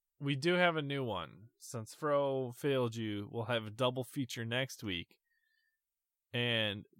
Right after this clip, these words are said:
going along with a bit of the drunk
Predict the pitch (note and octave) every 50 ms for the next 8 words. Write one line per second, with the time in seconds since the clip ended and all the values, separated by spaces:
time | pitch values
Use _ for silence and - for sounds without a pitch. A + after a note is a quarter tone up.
0 | - C3 B2 C3 C3+ D3 E3 F3 F3 F3 D#3+ D3 C3+ C#3+ D3+ D3+ D3 C#3 A#2+ A#2
1 | A2+ A2 G2+ - - A2+ A#2 A#2 A2+ G#2+ G#2+ A2 - - - - - - - -
2 | - - _ - - G#2+ G2+ F#2 - - - F#2+ - - B2 A#2+ - B2+ C3 C3+
3 | C#3+ C#3 B2+ A#2+ A#2 A#2+ A#2 A2 G#2+ G#2+ - - A2+ A#2 A#2+ A#2+ A2+